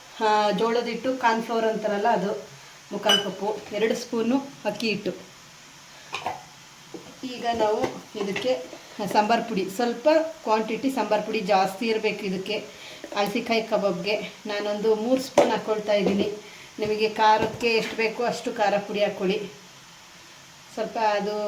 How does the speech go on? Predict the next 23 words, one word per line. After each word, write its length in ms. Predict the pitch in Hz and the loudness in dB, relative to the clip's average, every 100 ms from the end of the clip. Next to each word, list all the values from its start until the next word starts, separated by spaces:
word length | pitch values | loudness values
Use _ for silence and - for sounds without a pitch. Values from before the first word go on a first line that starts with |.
| 202 202 196 | 0 0 0
ಸಪ್ಪೆ 280 | 214 - 226 | -2 2 2
ಇರೋದ್ರಿಂದ 520 | 233 214 196 202 254 | 2 0 0 -2 -4
ಸ್ವಲ್ಪ 260 | 233 185 208 | -2 -2 -2
ಖಾರ 300 | 208 202 202 | 0 -2 0
ನಾನು 220 | 214 208 202 | 0 -2 -2
already 320 | 185 202 208 | -2 0 0
ಹಾಕ್ಕೊಳ್ತಾ 500 | 180 180 208 196 208 | 0 0 -2 0 0
ಇದ್ದೀನಿ, 340 | 180 185 196 196 - - - - - - - - - 202 | 0 0 0 -4 -10 -20 -20 -20 -20 -20 -20 -20 -10 -6
ಆ, 140 | 190 | -2
ಜಾಸ್ತಿನೇ. 600 | 180 156 - 208 196 208 - - - - - - - - - - | 0 0 -2 -4 -4 -4 -8 -18 -20 -20 -20 -20 -20 -20 -20 -10
ತುಂಬ 160 | 214 240 - | -4 -2 0
ಚೆನ್ನಾಗಿರುತ್ತೆ 500 | 233 220 226 196 220 | -2 -2 -2 -4 -4
ಫ್ರೆಂಡ್ಸ್ 380 | 226 220 214 220 | 0 0 0 -4
ಇದು. 200 | 208 214 | -2 -2
ನಾನು, 220 | 208 208 | -2 -2
ನನ್ನ 180 | 208 196 | -2 -4
ಮಕ್ಕಳು 240 | 185 226 | -4 -6
ಸಣ್ಣವರಿದ್ದಾಗಲಿಂದಲೂ 1080 | - 196 208 226 226 208 226 220 220 214 220 | 0 0 2 0 -2 0 0 0 0 0 -2
ನಾನು 200 | 214 208 | -4 -4
ಮಾಡಿ 400 | 196 196 214 220 - - | -4 -4 -4 -6 -12 -10
ನನ್ನ 220 | 208 202 202 | -6 -6 -6
ಮಕ್ಕಳಿಗೆಲ್ಲ 400 | 185 202 208 208 | -6 -2 0 -2
ಕೊಟ್ಟಿದ್ದೀನಿ. 520 | 208 180 196 190 202 | -2 -6 -4 -2 -4